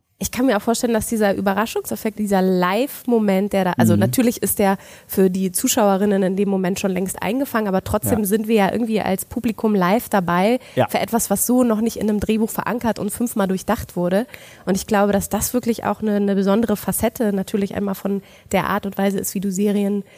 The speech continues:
Speaker 1: äh, realisierst und auch für in Zukunft nochmal dem Medium Mediathek oder Fernsehen einen ganz anderen Zugang ermöglicht.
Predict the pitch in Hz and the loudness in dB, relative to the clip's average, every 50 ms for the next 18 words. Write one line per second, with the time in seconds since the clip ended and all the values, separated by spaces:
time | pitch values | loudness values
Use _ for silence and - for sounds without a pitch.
0 | - - - - - - - 196 196 175 - - - 202 - 233 214 208 202 190 | -20 -20 -20 -16 -4 0 2 2 2 2 0 -2 0 2 2 4 4 4 2 2
1 | 196 180 165 180 196 233 254 294 330 - - - - - - - - - - - | 0 0 0 0 2 2 4 4 2 0 -4 -8 -10 -14 -16 -20 -20 -8 0 2
2 | 208 214 226 - - - 196 - - - - - 226 208 - - 214 - - 269 | 2 2 2 0 -2 -2 -2 -4 -4 -4 0 0 0 2 2 0 -2 -2 -2 -4
3 | 285 - - 240 220 - 214 214 196 202 214 202 190 190 190 175 202 196 196 196 | -2 0 0 0 0 0 -2 -2 -2 0 0 0 2 2 2 2 0 0 2 2
4 | 202 214 190 202 202 196 202 202 190 - _ _ - 185 185 175 185 185 180 - | 2 2 2 0 0 0 0 -2 -4 -8 _ _ -6 -4 -2 -2 -2 -4 -4 -4
5 | - - 202 220 240 262 - - - 190 185 175 175 - - - 175 185 190 208 | -2 0 2 2 2 2 0 -4 -6 -4 -4 -4 -6 -6 -4 -4 -2 -2 0 0
6 | 220 208 226 226 233 247 - - - - - - - - 185 202 208 196 202 202 | 0 0 0 0 -2 -4 -6 -12 -20 -20 -20 -20 -8 -4 -2 0 2 2 2 0
7 | 226 226 - - 196 208 214 208 185 196 185 - - 277 254 220 190 185 180 180 | 0 0 -2 -4 -4 -2 -2 -2 -2 -4 -4 -6 -6 -4 -2 -2 -2 -2 -2 -4
8 | 180 185 190 180 185 - - - 165 170 - - - - - | -6 -6 -4 -6 -6 -8 -8 -10 -10 -10 -10 -14 -18 -20 -20